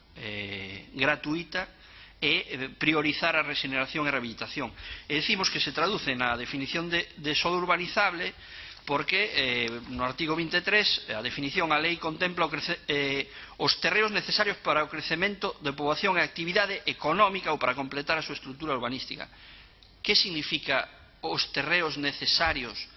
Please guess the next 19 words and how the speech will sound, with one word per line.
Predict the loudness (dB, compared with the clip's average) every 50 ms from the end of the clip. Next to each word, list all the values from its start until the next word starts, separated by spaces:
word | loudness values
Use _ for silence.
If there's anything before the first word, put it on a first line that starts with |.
| -20 -20 -20 -20 -20 -20 -20 -10 -2
para | 0 2 2 2 2
a | 0
actividade | 0 -2 -2 -4 -2 0 2 0 0 0
económica? | -2 -4 -8 -10 -10 -10 -12 -12 -14 -16 -18 -18 -20 -20 -20 -20 -20 -20 -20 -20 -20 -20 -20 -20 -20 -20 -20 -14 -6 -2
Entra | 0 0 0 2 2 2 4
dentro | 4 2 0 0 -4 -4 -2 0
tamén | 2 2 2 2 0
da | 0
actividade | -2 -2 -2 -4 -2 0 0 0 0 0
económica | -2 0 -2 -2 -2 -2 0 0 0
a | 0
actividade | 0 -2 -2 0 2 2 0 0 -2
especulativa. | -4 -6 -8 -10 -10 -8 -8 -8 -8 -8 -10 -12 -14 -16 -18 -20 -20 -20 -20 -20 -18 -6
Por | 0 2 4 4
exemplo, | 4 4 4 4 2 0 -4 -6 -6 -6 -6 -8 -14 -18 -10 -4 0
a | 0 0
creación | 2 2 2 4 4 2 2 2 2 2 2 2 2
de | 0 0 0
plusvalías | -2 -4 -2 2 2 2 2 2 2 2 2 2 0 0 -2